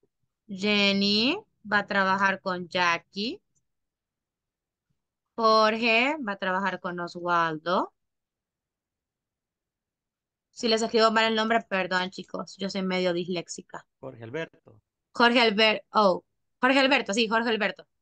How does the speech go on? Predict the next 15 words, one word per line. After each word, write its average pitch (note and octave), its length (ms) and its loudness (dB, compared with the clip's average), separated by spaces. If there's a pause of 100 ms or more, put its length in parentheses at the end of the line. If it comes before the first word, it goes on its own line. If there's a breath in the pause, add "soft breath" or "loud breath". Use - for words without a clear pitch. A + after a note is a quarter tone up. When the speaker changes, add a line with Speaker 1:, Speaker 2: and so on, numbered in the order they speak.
(600)
Speaker 1:
Ya. - 140 -20 (420 loud breath)
Hoy C4 120 2
solo D4 180 4
hay C4 160 4
uno. A#3+ 340 -2 (260)
Speaker 2:
Ok. A2+ 260 -20
Speaker 1:
Hoy A3+ 60 -10
solo B3 240 -4
uno A3+ 200 -4
vino. G3 320 -4 (340)
So G#3+ 120 -8
don't G3 140 -4
worry. A3 560 -2
<laughs> - 840 -16
Doris A#3 960 0